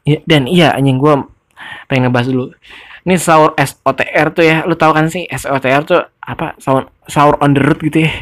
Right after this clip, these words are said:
Fungsinya buat apa, gua tanya? Untuk, kalau gua lihat sih,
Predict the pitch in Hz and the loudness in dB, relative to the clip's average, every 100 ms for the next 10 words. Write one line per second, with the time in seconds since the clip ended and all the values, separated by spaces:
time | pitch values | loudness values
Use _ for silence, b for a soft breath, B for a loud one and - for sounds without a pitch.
0 | - _ B B B B B B B B | -14 _ B B B B B B B B
1 | _ _ _ _ - 170 170 220 247 233 | _ _ _ _ -4 0 4 4 4 4
2 | 220 135 135 123 123 113 113 - _ _ | 4 2 2 0 0 0 -2 -8 _ _
3 | _ _ _ _ _ _ 165 156 147 - | _ _ _ _ _ _ -2 0 -2 -8
4 | _ _ _ _ _ - 147 147 147 151 | _ _ _ _ _ 0 2 4 4 4
5 | 202 240 - 160 185 175 - | 4 2 0 2 2 -2 -14